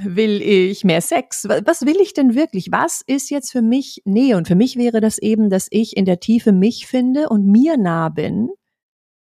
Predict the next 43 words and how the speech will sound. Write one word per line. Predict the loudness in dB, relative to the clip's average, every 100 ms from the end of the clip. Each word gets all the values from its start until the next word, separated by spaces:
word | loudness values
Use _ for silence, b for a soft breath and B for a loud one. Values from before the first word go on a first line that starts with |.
| _ _ _ _ _
und | 2 4 2 0
meine | -2 0 0 0
Anteile | 2 0 0 -2 -2 -2
kenne, | 0 0 0
die | -2
gerade | -4 -2 -2 -2
in | 2 4 4
Not | 4 0 -2
sind | -2 0 0
oder | -2 -2
auch | 0
nicht | 0 0 0
in | 0
Not | 2 -2 -2
sind | -4 -2
oder | -4 -4
denen | -6
es | -6
gerade | -6 -6 -4
gut | -6 -6
geht | -2
und | -2
die | -2
glucksenderweise | -6 -8 -6 -2 -2 0 -2 -2
da | -2 -2
sitzen | -4 -4
und | -2
sagen, | 4
„Oh, | 2
ist | 2
grad | 0 0 0 -2
cool | 0
hier.“ | 2 2 2 -2 B B B B B 0
Ähm, | 2 4 4 0 -2
und | 0 0 _
dann, | 0 2 6 6
wenn | 4 2
ich | -2 -4
das | -6 -4
lebe, | -2 0 0 2 2 2 -2
finde | -4 -4 -4
ich | -6
auch | -6